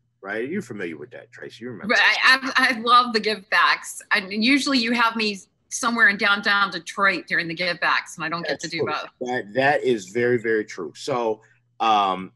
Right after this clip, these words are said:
Speaker 1: as a conference, we, it's important for me that we, we be more than just a photography conference. It's important to me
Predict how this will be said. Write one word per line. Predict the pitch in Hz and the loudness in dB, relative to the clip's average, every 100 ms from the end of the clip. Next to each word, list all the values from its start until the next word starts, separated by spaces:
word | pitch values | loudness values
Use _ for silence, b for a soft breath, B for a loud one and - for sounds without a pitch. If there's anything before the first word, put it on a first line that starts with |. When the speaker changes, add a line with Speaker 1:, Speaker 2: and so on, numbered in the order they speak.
| _ | _
Speaker 1:
as | 135 170 160 | 0 2 0
a | |
conference, | - 123 117 101 107 - | -2 -6 -8 -8 -10 -12
we, | 95 117 123 127 - _ _ _ _ _ _ _ | -8 -4 -2 -4 -10 _ _ _ _ _ _ _
it's | 147 143 | -2 0
important | 180 - - 110 101 95 | 0 0 -2 -2 -6 -18
for | - 104 | -16 -12
me | 92 85 80 82 | -8 -8 -8 -10
that | 80 87 | -12 -12
we, | 101 101 87 _ _ | -12 -12 -14 _ _
we | 110 107 | -10 -10
be | 95 95 | -10 -12
more | 92 101 104 | -8 -6 -6
than | 95 82 | -8 -14
just | - 90 - | -14 -14 -14
a | 82 | -18
photography | 76 - 82 78 _ | -20 -18 -18 -18 _
conference. | _ 76 67 - - | _ -20 -20 -20 -8
It's | 135 160 | -4 -2
important | 135 - 165 120 | -4 0 -2 0
to | 110 | -6
me | 117 113 95 | -2 -2 -2